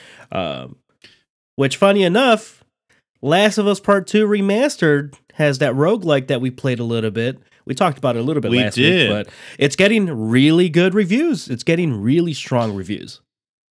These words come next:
Speaker 2: It is. Uh, I saw, I think, like, the first one I read this morning was, I don't think it was technically, like, a game reviewing s-, site. It might have just been a news site, but it was basically just like, "Ten out of ten."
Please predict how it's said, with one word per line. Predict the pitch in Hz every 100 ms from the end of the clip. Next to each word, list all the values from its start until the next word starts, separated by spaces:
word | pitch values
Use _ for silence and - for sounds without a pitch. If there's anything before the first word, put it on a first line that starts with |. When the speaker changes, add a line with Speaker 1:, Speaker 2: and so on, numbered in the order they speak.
| _ _ _ _ _ _ _ _ 131
Speaker 2:
It | 147
is. | 151 90 - -
Uh, | 110 104 92
I | 104
saw, | - 123 117 -
I |
think, | 117 123
like, | 98
the | -
first | - 110 -
one | 107
I | 95 90 87 82
read | 95 95 95 92 90 85 _ _ _ _ _
this | - - -
morning | 131 135 123 113
was, | 101 95 - -
I |
don't | 110 156 _
think | 147
it | 127
was | 107
technically, | - 101 - 98
like, | 90 85
a | 87
game | - 92 92 95 101 101 -
reviewing | 104 104 104 113 117 113
s-, | 113 - _ _
site. | - 110 110
It |
might | 95 90
have | 90
just | 87
been | 90
a | 85
news | 85 87
site, | - 123 143 _ _ _ _ _
but | 110
it | 110
was | 95
basically | 110 98 107
just | 101 95
like, | 98 90 -
"Ten | - 135
out | 107
of |
ten." | 92